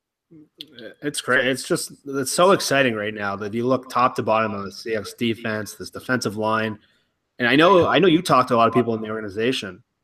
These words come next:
Their new defensive line coach has been generating a ton of buzz around the team.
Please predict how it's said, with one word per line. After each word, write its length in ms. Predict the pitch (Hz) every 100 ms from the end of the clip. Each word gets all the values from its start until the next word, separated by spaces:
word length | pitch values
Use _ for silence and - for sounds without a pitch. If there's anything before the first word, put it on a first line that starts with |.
| _ _ _ _ _
Their 160 | 127 175
new 140 | 202
defensive 380 | 196 165 156 123
line 280 | 113 127 95
coach 200 | 101 104
has 120 | 98
been 140 | 110
generating 480 | 104 117 110 101 95
a 60 | 95
ton 280 | - 123 117
of 100 | 98
buzz 260 | 104 101
around 260 | 98 98 98
the 60 |
team. 400 | 95 110 104 90